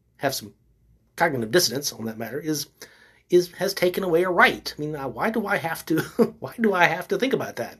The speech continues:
I mean, no, you know, for, for two hundred forty years before Trump, I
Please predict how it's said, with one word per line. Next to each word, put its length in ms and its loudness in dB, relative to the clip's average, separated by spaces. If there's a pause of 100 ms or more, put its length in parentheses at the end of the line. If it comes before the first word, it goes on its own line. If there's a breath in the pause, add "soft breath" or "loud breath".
(100)
I 720 -16
mean, 120 2
no, 260 -2
you 100 0
know, 400 0
for, 240 -8
for 280 -2 (1080 soft breath)
two 120 6
hundred 160 8
forty 200 4
years 320 4
before 500 0
Trump, 260 0
I 140 -6